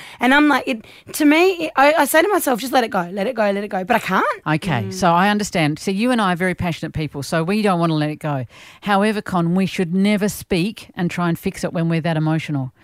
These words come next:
Speaker 2: When we
Speaker 3: Mm.
Speaker 2: are that angry or that emotional and that distraught, that's our responsibility to look after our little girl at the time, 'cause at that moment, you're three.
Speaker 1: Yep.
Speaker 2: And you're wanting parenting, you're wanting comfort, you're wanting reassurance. So
Speaker 1: Yeah.
Speaker 2: you've gotta give that to you. However,
Speaker 1: Mm.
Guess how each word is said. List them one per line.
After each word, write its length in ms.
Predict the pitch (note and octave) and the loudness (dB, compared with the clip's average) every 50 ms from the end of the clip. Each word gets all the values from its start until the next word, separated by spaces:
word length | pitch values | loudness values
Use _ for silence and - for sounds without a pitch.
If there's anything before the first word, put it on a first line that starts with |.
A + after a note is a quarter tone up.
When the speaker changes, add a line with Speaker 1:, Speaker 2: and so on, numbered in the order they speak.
| - G3+ G#3+ G#3+ | -14 -10 -4 0
Speaker 2:
When 180 | F#3+ F#3 F#3 F#3+ | 2 2 4 4
we 160 | G#3+ A#3 A#3+ | 4 4 4
Speaker 3:
Mm. 80 | A3+ G3+ | 2 2
Speaker 2:
are 60 | F#3 E3+ E3 E3 - | 0 -2 -4 -4 0
that 280 | B3 B3+ C4 B3+ - - | 0 2 2 0 -2 -4
angry 520 | - A3 A#3 A#3 A#3 - F3+ E3+ E3 D#3+ | -4 -2 0 0 0 0 -2 -2 -2 0
or 160 | D#3+ D3+ D#3 C#3+ - | -2 -2 -4 -6 -6
that 220 | - B3 C4 B3+ A3+ | -4 -2 0 2 2
emotional 520 | G#3+ G3+ G3+ G3+ G#3 G3 - F3 E3 D#3+ | 2 2 0 0 0 -2 -2 0 0 0
and 80 | E3 E3 | 2 0
that 160 | A3+ G3 F#3 | 0 -2 -2
distraught, 480 | - F#3+ - - - F#3+ F3+ D#3+ D#3+ - - - - _ | -4 -4 -4 -4 -2 0 0 0 0 -2 -8 -20 -14 _
that's 260 | - A3 - D#3+ - - - - | -4 -4 -4 -4 -10 -10 -4 -2
our 240 | F#3+ F#3+ G3 G3 F#3+ | 0 2 2 2 0
responsibility 760 | G3 - - - F3 F3 E3+ - E3+ D#3+ F3 E3 F3 F#3 G3+ | 0 -2 -2 -4 -4 -4 -4 -4 -4 -2 -2 0 0 0 0
to 80 | F3+ F3+ | 0 0
look 200 | E3+ F3+ - - | -2 -2 -2 -2
after 300 | F3+ E3+ D#3 - E3+ E3+ | -4 -4 -4 -2 -2 -2
our 80 | D#3+ | -2
little 180 | D#3 E3 D#3+ D3+ | 0 0 -2 -2
girl 240 | C#3+ - D#3+ D#3 D3+ | -2 -2 -2 -2 -2
at 80 | - | -4
the 60 | - D3 | -6 -8
time, 260 | - - D3 C#3 C#3 | -6 -4 -4 -4 -4
'cause 140 | - D3+ D#3+ | -4 -6 -6
at 140 | G3 - | -6 -4
that 160 | - G#3+ - - | -4 -4 -4 -2
moment, 440 | G3+ F#3 F3+ D#3 D3 F#3 A3+ - | -2 0 0 0 0 0 -2 -4
you're 140 | - E3+ D#3 | -4 -4 -4
three. 400 | D3+ - - D3+ C3+ B2+ A#2+ - _ _ _ - | -4 -4 -6 -6 -6 -6 -8 -12 _ _ _ -8
Speaker 1:
Yep. 240 | - G#3+ G3+ G3+ _ _ _ - - - - | -6 -6 -6 -6 _ _ _ -20 -14 -6 -2
Speaker 2:
And 140 | F3+ F3 | 0 2
you're 100 | F#3 G#3+ | 2 2
wanting 300 | A3+ G#3 G3+ F#3+ F3+ F3+ | 2 2 2 2 0 0
parenting, 720 | - - - A#3+ C4 C#4 D4 C4+ - - D#3+ C3+ A#2+ A2 - _ _ - - - | -2 -2 -2 0 2 2 2 0 0 -2 -4 -4 -6 -8 -12 _ _ -20 -8 -2
you're 120 | A3+ A#3 | 0 0
wanting 260 | A3+ A3 G#3 G3 G3 - | 2 2 2 0 0 -2
comfort, 500 | - - C#4+ D#4 D4 - - B2+ A2 - | -4 -2 -2 -2 -2 -2 -4 -6 -6 -4
you're 140 | - F#3+ A3 | -4 -2 0
wanting 300 | A3 G#3+ G#3 G3 F#3+ F#3+ | 2 2 2 2 0 0
reassurance. 720 | F#3 G3 G3 F#3 - - - C4+ C4+ G#3 C3+ A2 - - - - - - | 0 -2 -2 -4 -4 -4 -2 -2 -2 -2 -4 -6 -8 -14 -18 -20 -18 -8
So 100 | - A#3 | -2 0
Speaker 1:
Yeah. 100 | G#3 F#3+ | 0 2
Speaker 2:
you've 260 | F3+ F#3+ B3 D4 C#4+ | 2 2 0 -2 -2
gotta 200 | - - D4 C#4 | -2 -2 -2 -2
give 160 | A#3+ A3 A#3 G3 | -2 -4 -4 -4
that 180 | G3 E3+ E3+ | -4 -6 -6
to 100 | - F#3+ | -6 -6
you. 220 | E3+ E3 D3 C3+ C#3+ | -4 -2 -4 -4 -4
However, 520 | D#3+ F#3+ B3 A#3+ A#3 A#3+ C#4 D#4 C#4+ C4 | -4 -2 0 2 2 2 2 0 0 0
Speaker 1:
Mm. 200 | D3+ G#2 A2+ | -2 -2 -4